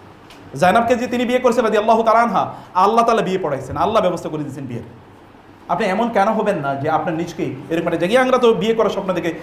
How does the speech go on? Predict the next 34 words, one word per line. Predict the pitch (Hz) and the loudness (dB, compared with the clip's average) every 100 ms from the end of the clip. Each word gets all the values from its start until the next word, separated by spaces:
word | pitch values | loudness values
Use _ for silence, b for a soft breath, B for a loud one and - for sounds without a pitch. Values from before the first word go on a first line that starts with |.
| B | B
দেখাই | 175 170 254 | 2 4 4
উচিত। | 220 - 113 - - - - - - - - - - - - - - - | 2 -2 -6 -10 -18 -20 -20 -20 -20 -20 -20 -20 -20 -20 -20 -20 -18 -2
বিয়ে | 185 | 2
এখন | 240 226 247 | 4 4 4
না | 240 | 4
করলে | 240 226 | 4 4
যখন | 226 226 | 4 4
আপনি | 220 | 4
বৃদ্ধ | 196 208 214 | 2 2 2
হয়ে | 220 | 4
যাবেন | 208 202 | 2 0
তখন | 208 | -2
বিয়ে | 202 202 | 0 0
করে | 202 | 2
লাভ | 175 170 | 0 0
কি? | |
তখন | 151 208 | -2 0
তো | 202 | 2
বউ | 202 226 | 4 4
পালাবে, | 220 208 190 | 4 4 2
আপনিও | 170 156 | 0 -4
পালাবেন। | 123 113 104 - - - - - - - - - - - - - - - - - - - - - - - | -6 -8 -10 -16 -20 -20 -20 -20 -20 -20 -20 -20 -20 -20 -20 -20 -20 -20 -20 -20 -20 -20 -20 -20 -14 0
তখন | 180 | 2
তো | 226 | 4
আপনি | 226 | 4
বিয়ে | 226 240 | 4 4
করার | 269 269 | 4 6
প্রয়োজন | 262 226 180 | 4 4 0
নাই, | 151 | 0
তখন | 208 247 | 0 0
তো | 240 | 2
আপনি | 240 247 240 160 | 0 0 -6 -2
দাদা | 190 240 | 0 2
হওয়ার | 226 214 | 2 0